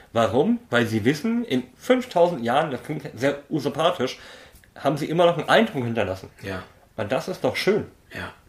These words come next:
Speaker 1: Ja, nicht wegen mir. Ja, auch wegen meinem Ego, muss man zugestehen. Wenn die Kinder meiner Kinder meiner Kinder, sofern sie Kinder haben, was ich hoffe, weil dann ist die Blutslinie da.
Speaker 2: Ja.
Speaker 1: Und die immer noch sagen können, hey, ich bin ein Elmar oder eine Elmar.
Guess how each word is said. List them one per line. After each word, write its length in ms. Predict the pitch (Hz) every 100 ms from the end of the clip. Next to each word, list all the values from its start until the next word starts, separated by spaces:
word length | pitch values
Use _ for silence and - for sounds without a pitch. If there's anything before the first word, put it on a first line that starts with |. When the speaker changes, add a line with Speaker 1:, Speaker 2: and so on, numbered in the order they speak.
| _
Speaker 1:
Ja, 140 | 98 98
nicht 240 | 170 - 127
wegen 340 | 120 104 98
mir. 280 | 120 117 78 - -
Ja, 220 | 117 123
auch 220 | 147 151
wegen 140 | 135 127
meinem 180 | 113 117
Ego, 240 | 117 101
muss 240 | 92 135
man 160 | 113 101 -
zugestehen. 460 | - 107 98 95 - - - _ _ _ _
Wenn 180 | - 117
die 80 | 117
Kinder 280 | - 226 214
meiner 240 | 165 120
Kinder 260 | 117 180 175
meiner 220 | 143 117
Kinder, 280 | 107 175 127
sofern 300 | 101 123 123
sie 60 | 113
Kinder 280 | 117 113 107
haben, 260 | 156 175
was 120 | 120
ich 100 | 113
hoffe, 280 | 135 180 180
weil 100 | 123
dann 140 | 117 120
ist 100 | 139
die 60 |
Blutslinie 580 | 127 180 - 143 127 113
da. 200 | 104 85 -
Speaker 2:
Ja. 180 | 113 101 - _ _ _
Speaker 1:
Und 160 | 139 156
die 120 | 220
immer 140 | 220 269
noch 120 | 208
sagen 200 | 165 139
können, 160 | 139 143
hey, 160 | 185
ich 200 | 214 -
bin 100 | 170 151
ein 200 | 165 196
Elmar 340 | 170 185 185 165
oder 180 | 156
eine 240 | 147 160 151
Elmar. 400 | 180 240 107